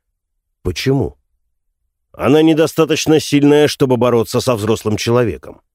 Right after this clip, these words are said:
Что, если ситуация выйдет из-под контроля? Даже если я умудрюсь убить их, кто, по-твоему, поможет мне перетащить два взрослых тела? Я не стану этого делать,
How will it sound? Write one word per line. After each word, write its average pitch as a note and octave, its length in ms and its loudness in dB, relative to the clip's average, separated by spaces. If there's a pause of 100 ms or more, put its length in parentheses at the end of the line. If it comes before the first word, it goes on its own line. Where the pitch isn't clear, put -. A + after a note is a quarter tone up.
(540)
Что, - 280 -2
если D3 300 2
ситуация D3 640 2
выйдет C#3+ 400 0
из-под - 320 -2
контроля? A2 640 -4 (720)
Даже A#2 380 0
если C3+ 380 2
я C3 280 2
умудрюсь A2 540 0
убить A2+ 500 -4
их, C#3 280 -4 (260)
кто, - 260 0
по-твоему, B2 680 2
поможет A2+ 480 -2
мне A#2 220 2
перетащить A2 680 -2
два A2 220 0
взрослых G#2+ 520 -4
тела? - 400 -4 (1000)
Я A#2+ 260 -2
не C#3+ 140 2
стану G2 500 -2
этого G2 360 -2
делать, G2 440 -2